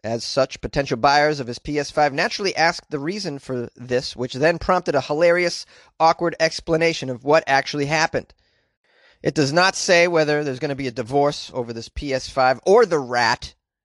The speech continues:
I'd imagine it would most likely happen over the rat infestation that you're not handling, sir. You gotta get rid of the rats.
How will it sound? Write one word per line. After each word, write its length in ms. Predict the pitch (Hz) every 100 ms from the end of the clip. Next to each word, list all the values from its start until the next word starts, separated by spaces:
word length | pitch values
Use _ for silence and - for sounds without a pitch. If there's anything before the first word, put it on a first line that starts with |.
| _ _ _ _ -
I'd 100 | 135
imagine 380 | 156 175 170 160
it 80 | 147
would 200 | 135 113 _ _ _ _ _
most 240 | 139 147 -
likely 280 | 151 131 123
happen 320 | 143 139 127
over 280 | 135 123 117
the 120 | 107
rat 300 | 123 160 -
infestation 680 | 143 120 110 - 117 104 113
that 120 | 104
you're 100 | 117
not 180 | 120 101
handling, 400 | 135 151 120 104
sir. 220 | - 92
You 160 | 117 143
gotta 240 | 170 190
get 180 | 175 160
rid 120 | 156
of 80 | 151
the 80 | 160
rats. 440 | 170 190 160 -